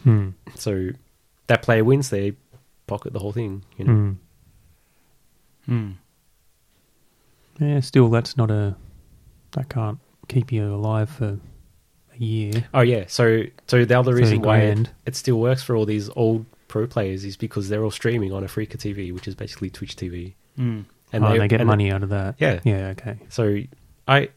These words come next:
Speaker 2: I think it's similar where people can, you know, subscribe and all that stuff so
Speaker 1: Yeah.
Speaker 3: Mm-hmm.
Speaker 2: viewers can donate
Speaker 1: Yeah.
Speaker 2: and that sort of thing. It's probably advertising as well.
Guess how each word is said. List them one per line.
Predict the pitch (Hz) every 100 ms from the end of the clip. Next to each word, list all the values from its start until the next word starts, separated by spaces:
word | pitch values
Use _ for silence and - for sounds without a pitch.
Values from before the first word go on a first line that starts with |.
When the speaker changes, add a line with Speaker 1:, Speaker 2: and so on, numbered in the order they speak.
| -
Speaker 2:
I | 113
think | 143 160
it's | -
similar | - 202 143 101
where | 107 104 104
people | - 123 123
can, | 120 110 107 110 - -
you | 104
know, | 98 101 - _ _
subscribe | - - - 95 95 95
and | 95 95 92 _ _ _ _ _
all | 98
that | 98 -
stuff | 98 101 -
so | -
Speaker 1:
Yeah. | 120 - _ - _ _ 123
Speaker 3:
Mm-hmm. | 104 120 131
Speaker 2:
viewers | 104 101 101
can | 98
donate | 98 98 101 127 131 _ _ -
Speaker 1:
Yeah. | 120 -
Speaker 2:
and | -
that | 107
sort | - 107
of |
thing. | 110 107 110 131
It's |
probably | - 104 92
advertising | 92 95 - 95 98 104 101
as | 104 95
well. | 104